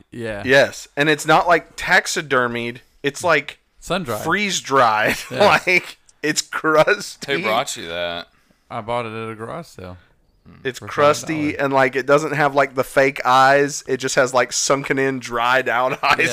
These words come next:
Speaker 2: sockets.
Speaker 1: The eyes are, all the organs are still in there.
Speaker 2: <laughs> It's terrifying.
Speaker 1: It's awesome. <laughs> It's the greatest
Speaker 2: It's
Speaker 1: thing I've ever purchased in my life.
Speaker 2: <laughs> It's not okay.
Speaker 1: And it was a whole five dollars.
Speaker 2: It's definitely not okay to look at.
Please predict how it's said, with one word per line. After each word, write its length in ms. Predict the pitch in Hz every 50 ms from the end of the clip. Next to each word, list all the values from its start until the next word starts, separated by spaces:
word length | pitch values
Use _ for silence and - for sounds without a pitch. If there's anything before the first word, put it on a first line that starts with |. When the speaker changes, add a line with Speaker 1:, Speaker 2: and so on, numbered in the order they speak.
| 110
Speaker 2:
sockets. 540 | - 170 165 - - - 170 165 160 - -
Speaker 1:
The 100 | 104 98
eyes 260 | 101 120 131 135 117
are, 100 | 117 110 -
all 260 | 107 113 113 123 147
the 120 | 147 143 127
organs 440 | 127 135 131 120 123 123 120 110
are 60 | 120 117
still 200 | - - 110 113
in 200 | 117 113 110 113
there. 180 | 110 113 117 117 - -
Speaker 2:
<laughs> 120 | - - -
It's 400 | 175 - 208 - - - - - _
terrifying. 1040 | - - - - 139 131 131 - 143 - 139 123 - - - - - - - - - -
Speaker 1:
It's 220 | 117 117 139 -
awesome. 400 | 98 87 101 98 - - - 107 -
<laughs> 60 | - - - - _ _
It's 140 | - - -
the 60 | - 98
greatest 340 | 107 113 107 - - -
Speaker 2:
It's 220 | 131 151 123 117 110
Speaker 1:
thing 80 | 113 110
I've 120 | 113 110 107
ever 100 | 110 101
purchased 400 | - 120 110 107 98 104 101 - - -
in 80 | - 98
my 120 | 95 95
life. 200 | 92 92 101 - _ -
Speaker 2:
<laughs> 100 | - -
It's 240 | 170 160 - - 139
not 500 | 131 131 - 143 143 147 151 156 151 139
okay. 440 | 143 135 143 147 147 - - - -
Speaker 1:
And 200 | - 127 123 117
it 80 | 120 113
was 100 | 110 110
a 100 | 120 113
whole 200 | 117 117 117 107
five 280 | 101 110 104 101 98 90
dollars. 320 | 98 90 87 87 107 107 - - - - - - -
Speaker 2:
It's 180 | - 147 143 139
definitely 640 | 131 127 135 156 156 160 - 156 135 139 131 135 127
not 220 | 127 127 123 123
okay 380 | 120 117 117 - - 123 117 120
to 160 | 120 - 123
look 420 | 110 110 110 113 117 117 - - 113
at. 320 | 101 104 104 101 - -